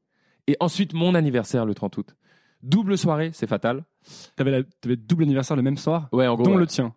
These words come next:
Speaker 1: Ouais.
Speaker 2: Ok.
Speaker 1: Là, récemment, ouais. Là, je suis, là, ouais. Putain, je me suis mis cher. Et ne faites pas ça chez vous. Quoique toi, t'as un audimat un peu plus mature, donc, euh,
Speaker 2: Oui.
Speaker 1: pas obligé de faire des
Speaker 2: Généralement, ils ont déjà bu un peu, hein.
Speaker 1: Ok. <laughs> Et, euh,
Speaker 2: <laughs>
Speaker 1: et non, ouais, ouais.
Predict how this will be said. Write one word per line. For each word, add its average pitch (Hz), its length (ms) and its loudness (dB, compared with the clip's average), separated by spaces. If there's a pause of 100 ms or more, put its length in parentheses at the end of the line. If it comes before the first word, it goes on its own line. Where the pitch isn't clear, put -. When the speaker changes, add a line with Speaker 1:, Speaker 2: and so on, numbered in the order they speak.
Speaker 1:
Ouais. 117 220 2 (160)
Speaker 2:
Ok. 117 160 -10 (140)
Speaker 1:
Là, 127 140 2
récemment, 117 460 -2
ouais. 87 200 -6
Là, 107 140 0
je - 60 -6
suis, 104 220 0
là, 98 260 2
ouais. 90 240 -2 (200)
Putain, - 260 -8 (100)
je - 100 -14
me 90 60 -6
suis 85 340 -6
mis 85 120 -16
cher. 101 240 -8 (540)
Et 101 100 -2
ne 92 80 0
faites 92 160 -2
pas 95 120 -2
ça - 100 -6
chez 95 160 -4
vous. 110 160 0 (300)
Quoique 117 180 -2
toi, 120 160 2
t'as 117 100 0
un 101 140 4
audimat 107 340 2
un 101 80 2
peu 92 140 0
plus 98 160 0
mature, 98 360 2
donc, 87 220 -4
euh, 87 160 -6 (240)
Speaker 2:
Oui. 110 320 0
Speaker 1:
pas 107 140 0
obligé 104 280 0
de 90 60 -10
faire 107 100 0
des - 60 2
Speaker 2:
Généralement, 143 300 4
ils 117 180 0
ont 113 140 -4
déjà 110 260 0
bu 107 220 -4
un 104 80 -4
peu, 107 120 -10
hein. 98 180 -10 (220)
Speaker 1:
Ok. 107 120 -2 (360)
<laughs> - 60 0 (1600)
Et, 117 120 0
euh, 110 300 0 (720)
Speaker 2:
<laughs> - 680 -12
Speaker 1:
et 123 100 0
non, 147 180 2
ouais, 127 140 4
ouais. 110 200 2